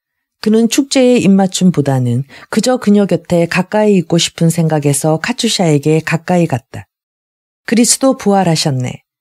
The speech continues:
마트로나 파블로브나는 고개를 갸우뚱하고 웃음 지으면서 오늘만은 어떻게 해도 괜찮다는 듯한 어조로 이렇게 말하고는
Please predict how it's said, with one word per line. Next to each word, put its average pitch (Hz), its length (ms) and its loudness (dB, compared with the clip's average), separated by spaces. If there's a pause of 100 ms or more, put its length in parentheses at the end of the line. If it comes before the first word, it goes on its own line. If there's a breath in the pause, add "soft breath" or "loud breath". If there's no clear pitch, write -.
(320)
마트로나 208 560 0
파블로브나는 175 960 2
고개를 214 460 0
갸우뚱하고 151 920 0
웃음 220 300 2
지으면서 127 760 0 (300)
오늘만은 208 600 2
어떻게 220 460 0
해도 202 220 2
괜찮다는 185 680 0
듯한 156 400 0
어조로 139 540 2
이렇게 208 400 0
말하고는 131 680 0